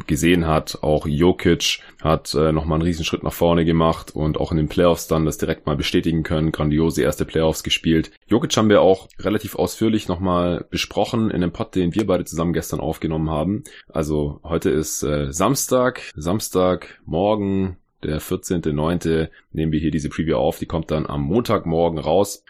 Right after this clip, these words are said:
Das heißt, wenn ich jetzt gestern sag, war das Freitag und jetzt kommt's eben drauf an, wie lange der Patrick da noch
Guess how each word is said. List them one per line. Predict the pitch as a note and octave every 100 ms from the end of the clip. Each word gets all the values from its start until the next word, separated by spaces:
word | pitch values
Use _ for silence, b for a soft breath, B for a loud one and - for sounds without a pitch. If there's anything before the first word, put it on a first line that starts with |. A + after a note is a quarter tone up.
| b
Das | D2 -
heißt, | D#2
wenn | D#2+
ich | D#2
jetzt | D#2+
gestern | E2 E2 E2+
sag, | D2+ D2+
war | D2
das | D2+
Freitag | - D#2 E2 E2+ E2
und | - D2+
jetzt | - -
kommt's | E2 -
eben | D#2
drauf | D2 -
an, | E2
wie | D#2
lange | D#2 D#2
der | D2
Patrick | - - E2
da | - D#2
noch | D2+ -